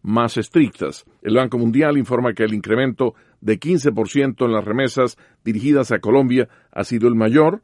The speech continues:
seguido de Guatemala, catorce por ciento, Honduras, doce por ciento, El Salvador y Nicaragua, diez por ciento, y México, siete por ciento. Sin embargo, al haber recibido treinta y un mil millones de dólares en dos mil diecisiete, México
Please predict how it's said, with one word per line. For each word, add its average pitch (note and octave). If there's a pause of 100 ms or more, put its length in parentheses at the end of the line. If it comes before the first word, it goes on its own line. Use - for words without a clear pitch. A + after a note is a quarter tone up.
(140)
seguido B2
de G#2
Guatemala, A2+
catorce A2
por G#2
ciento, B2 (280)
Honduras, C#3
doce A#2+
por C#3+
ciento, B2+ (200)
El A2
Salvador B2+
y C#3
Nicaragua, A#2
diez A#2+
por B2+
ciento, C#3+ (220)
y B2+
México, C#3+
siete A#2+
por C#3
ciento. A#2 (260)
Sin C#3
embargo, C#3+ (200)
al A#2
haber D3+
recibido D3+
treinta B2+
y A2+
un A#2
mil F3
millones C#3+
de A2+
dólares B2+ (200)
en A#2
dos A2
mil E3+
diecisiete, A#2 (200)
México D3